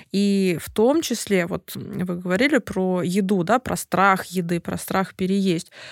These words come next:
в том числе определиться, что будет на новогоднем столе, в том числе примерно понять, как будет вообще выстроен вот этот новогодний вечер. Потому что, естественно, когда мы сели перед телевизором, перед новогодним этим огоньком,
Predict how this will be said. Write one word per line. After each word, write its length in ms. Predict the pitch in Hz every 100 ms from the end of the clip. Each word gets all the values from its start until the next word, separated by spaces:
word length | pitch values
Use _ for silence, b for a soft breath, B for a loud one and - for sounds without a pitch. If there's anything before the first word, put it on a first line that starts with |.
| B
в 100 | -
том 220 | - 262 294
числе 460 | - - 196 247
определиться, 640 | 185 185 170 170 240 - 170
что 260 | - - 220
будет 280 | 190 180 180
на 100 | 180
новогоднем 640 | 180 185 185 180 165 170
столе, 600 | - - 175 180 220 339 B B B -
в 100 | -
том 240 | 185 254
числе 440 | - - 190 233 208
примерно 600 | - 180 190 233 214 190
понять, 600 | 175 180 196 269 311 - -
как 280 | - 208 214
будет 360 | 190 214 202 - - -
вообще 480 | - 185 180 - 185
выстроен 680 | 185 247 - 208 175 170
вот 120 | 165
этот 240 | 220 226 196
новогодний 600 | 180 175 170 190 196 185
вечер. 400 | 190 165 - 185 B B
Потому 280 | - 180 185
что, 180 | 185 -
естественно, 480 | 202 - 202 - 170
когда 280 | - 185 190
мы 120 | 175
сели 280 | - 185 180
перед 280 | - 175 -
телевизором, 760 | 190 185 185 190 214 240 254
перед 260 | 208 190 190
новогодним 640 | 185 185 202 185 175 175
этим 280 | 175 - 180
огоньком, 600 | 185 208 220 - 190 254